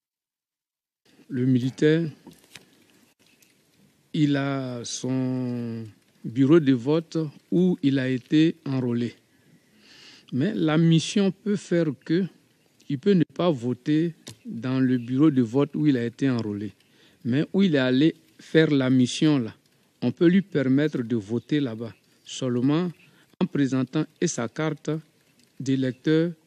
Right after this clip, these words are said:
et sa carte nationale d'identité. Il peut voter partout. Ça, c'est, c'est possible. Mais sinon, si tu n'es pas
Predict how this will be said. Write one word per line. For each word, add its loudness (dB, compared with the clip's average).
et -4
sa -8
carte -8
nationale -6
d'identité. -12
Il -8
peut -4
voter -2
partout. -10
Ça, -8
c'est, -6
c'est -10
possible. -8
Mais 0
sinon, 0
si 4
tu -4
n'es 0
pas -2